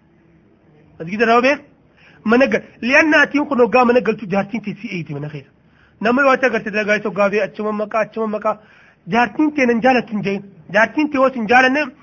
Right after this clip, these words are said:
akka jaartiin tee si jaalattu ka godhu eenyu? Abbaadha jechuudha. Ka godhu abbaadha.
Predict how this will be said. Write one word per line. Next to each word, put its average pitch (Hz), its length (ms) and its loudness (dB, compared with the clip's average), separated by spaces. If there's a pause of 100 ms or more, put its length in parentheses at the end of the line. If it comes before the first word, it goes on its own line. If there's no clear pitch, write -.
(200)
akka - 280 -6
jaartiin 208 340 -4
tee 202 100 -10
si 160 120 -14
jaalattu 202 340 -4 (380)
ka 233 100 0
godhu 254 200 2
eenyu? 226 180 2 (580)
Abbaadha 151 360 -12
jechuudha. - 280 -20 (800)
Ka 170 100 -10
godhu 254 200 0 (580)
abbaadha. 151 320 -6